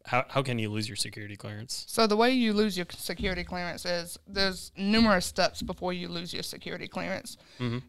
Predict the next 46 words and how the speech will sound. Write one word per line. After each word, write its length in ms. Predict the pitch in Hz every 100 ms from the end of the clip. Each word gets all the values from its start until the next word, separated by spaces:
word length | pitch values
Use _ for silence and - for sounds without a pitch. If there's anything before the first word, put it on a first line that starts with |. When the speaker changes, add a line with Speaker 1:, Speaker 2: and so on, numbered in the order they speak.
| - -
Speaker 2:
It 240 | 180 185
starts 280 | - 214 208
at 100 | 214
the 80 | 196
C 380 | - 220 175 208
E 20 |
alert, 400 | 190 190 185 175
say 280 | - 185 185
you 140 | 180
got 220 | 185 180
arrested 520 | 180 175 170 - 175 175
for 160 | 185 175
a 80 |
D 140 | 170 180
U 180 | 180 170
I 180 | 170
or 80 | 180
something. 480 | 175 165 - - 196 _ _
You 160 | - 196
don't 240 | 185 202
respond 400 | 202 180 185 175
to 80 | 165
that. 380 | 165 165 160 -
It 100 | 180
moves 300 | 180 190 190
to 220 | - 208
an 60 | 196
R 220 | 202 190
F 160 | 165 185
I 300 | - 170 185
packet. 440 | 190 131 - - _ _ _
It 100 | -
gives 200 | 180 185
you 80 | 190
another 240 | 185 180 175
chance 380 | 190 175 -
to 100 | -
respond. 600 | 170 160 - - - 208 -
Then 180 | 185 208
it 60 | 233
moves 240 | 220 196
to 140 | - 190
a 60 |
statement 360 | - 190 180 180
of 100 | 180
reasons. 560 | 233 226 180 175 180